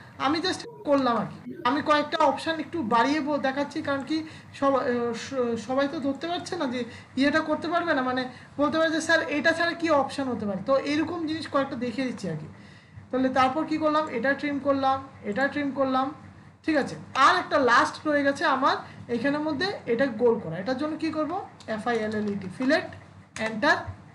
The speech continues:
fillet নিয়ে এসে আমাকে বললো যে, তাহলে আমার ফিলেটের মধ্যে বললো যে কি, কত fillet এটা? এটা হচ্ছে one point six, R enter, one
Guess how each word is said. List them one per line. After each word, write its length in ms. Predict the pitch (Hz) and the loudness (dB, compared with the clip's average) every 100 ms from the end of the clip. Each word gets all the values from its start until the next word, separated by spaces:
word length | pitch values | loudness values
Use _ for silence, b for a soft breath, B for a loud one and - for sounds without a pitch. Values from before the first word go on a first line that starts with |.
| - - - - _ - - _ b b b | -20 -20 -20 -20 _ -20 -20 _ b b b
fillet 340 | 262 285 311 320 | 2 2 2 -2
নিয়ে 120 | 339 | -2
এসে 240 | 285 330 | 0 2
আমাকে 340 | 339 269 285 302 | 2 2 0 0
বললো 280 | 285 285 | 0 0
যে, 120 | 294 320 | -2 -2
তাহলে 260 | 277 277 | 0 2
আমার 220 | 285 285 285 - | 2 0 -6 -4
ফিলেটের 340 | 277 277 294 | 0 0 0
মধ্যে 220 | 294 285 294 | -4 -2 -2
বললো 280 | 285 285 | 0 0
যে 160 | 285 320 - | -2 -4 -4
কি, 120 | 277 254 - | -4 -2 -2
কত 240 | 254 294 285 | -4 -4 -4
fillet 300 | 254 202 - | -2 -4 -4
এটা? 220 | 208 294 311 b b b | -4 -4 -4 b b b
এটা 120 | 233 | -2
হচ্ছে 180 | 262 285 | 2 4
one 320 | 269 226 233 233 | 4 2 0 -2
point 180 | 247 202 | -2 -4
six, 180 | 185 - - | -8 -12 -4
R 280 | 240 240 302 - - - | 2 4 4 0 -14 -4
enter, 420 | 233 233 220 294 311 - | -2 -2 2 0 0 -4
one 180 | 226 | -4